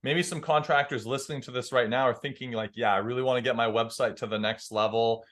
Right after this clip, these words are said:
I wanna do this, I wanna do that." What are some, like, red flags they should look out for, or things that they should,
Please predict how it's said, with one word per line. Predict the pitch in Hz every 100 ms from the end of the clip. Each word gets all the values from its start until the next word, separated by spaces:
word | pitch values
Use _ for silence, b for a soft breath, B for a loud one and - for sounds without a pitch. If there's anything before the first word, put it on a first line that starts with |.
| _
I | 113
wanna | 117 117
do | 113
this, | 113 113 120
I |
wanna | 113 113
do |
that." | 113 110 113
What | 147
are | 185
some, | - 170 143
like, | 127 113 -
red | 107 117 127 120
flags | - 127 117 127 -
they | 120
should | 120 123
look | 107 113 107
out | 110 -
for, | 143 147 127
or |
things | 151 131 127
that | 120 -
they | 120
should, | 113 - 113 107